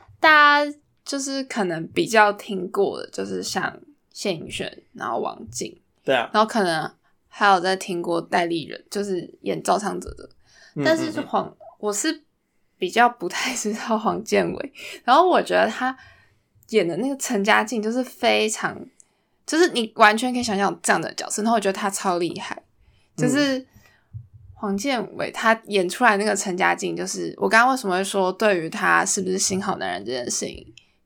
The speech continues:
Speaker 1: 有些争议，就是他演了一个把生命热情就燃烧在工作上面，然后，呃，他的老婆是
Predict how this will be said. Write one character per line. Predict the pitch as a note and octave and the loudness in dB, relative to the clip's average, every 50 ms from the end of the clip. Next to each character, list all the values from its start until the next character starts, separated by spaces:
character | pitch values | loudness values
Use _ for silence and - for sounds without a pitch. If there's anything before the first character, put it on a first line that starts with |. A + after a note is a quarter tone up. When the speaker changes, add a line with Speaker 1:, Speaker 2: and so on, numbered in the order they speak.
| _ _ | _ _
Speaker 1:
有 | - G#3 | -8 -6
些 | F#3+ - G3+ G3+ | -4 -2 -4 -4
争 | G3 - - G#3 F#3+ F#3+ | -4 0 2 2 4 4
议， | G3 G3+ G3+ F3+ - - - _ - - - - _ | 2 0 -2 -2 -4 -6 -12 _ -20 -20 -20 -14 _
就 | - D4 | 0 2
是 | D4 D#4 D#4 D4+ D#4 _ _ _ _ - _ - | 4 4 4 2 0 _ _ _ _ -20 _ -4
他 | - - E4 E4 E4 - - - - - D4 | 4 6 6 8 8 4 0 -2 -4 0 4
演 | A3+ F#3 F3+ F#3 | 4 4 6 4
了 | F3+ F3+ F#3 | 4 4 4
一 | F#3+ | 4
个 | F#3+ - G3 F#3 F3+ D#3+ D3 - - - _ _ _ _ _ _ _ _ | 4 4 4 6 6 4 2 0 -2 -8 _ _ _ _ _ _ _ _
把 | - - F3 F#3 G3 _ _ _ _ _ _ _ _ _ _ _ - | 4 4 4 4 2 _ _ _ _ _ _ _ _ _ _ _ -12
生 | - - - - C4 B3 B3 | -8 -4 2 4 4 4 4
命 | B3+ C4+ C#4 B3 A3 G3 G3 G3 | 4 2 2 2 4 2 2 2
热 | G#3 C4 B3+ A3+ G3 F#3 | 6 6 6 8 6 6
情 | F3+ - - - F#3+ D#3+ E3+ - - - _ _ _ _ _ - | 4 2 0 -2 -4 -8 -8 -14 -16 -18 _ _ _ _ _ -4
就 | G#3+ G#3 | 0 2
燃 | G#3 G3 F#3 F3+ G3+ | 6 6 6 6 6
烧 | A3 A3 G#3 G#3 | 6 6 6 6
在 | G#3 G#3 G3+ | 6 4 4
工 | G3 - F3+ F#3 F#3 F#3+ | 4 2 0 0 0 0
作 | G3 F3 - - | 0 0 0 0
上 | - - - - - | -2 -2 -2 -2 -4
面， | - - - - - _ _ _ - - _ _ _ | -8 -8 -10 -10 -12 _ _ _ -20 -20 _ _ _
然 | - G3+ F3+ G3 | 0 0 2 4
后， | G3+ A3 A3 G#3+ G#3 G3+ G3+ G3+ G3 - _ _ _ _ _ _ _ - | 6 6 8 8 8 6 4 2 -2 -6 _ _ _ _ _ _ _ -12
呃， | - - - C#3+ F#2+ | -6 -4 -4 -4 -4
他 | - - - C4 | -4 0 2 4
的 | C4+ C4 B3 | 6 6 6
老 | A3 F#3+ B2 - | 6 6 4 4
婆 | - - - F#2 C#2+ G#1+ G1+ G1+ | 2 -2 -10 -8 -6 -6 -6 -6
是 | - - - - G3 F#3 E3 C3 G#2 - - | -4 -4 0 2 4 4 4 2 0 -6 -10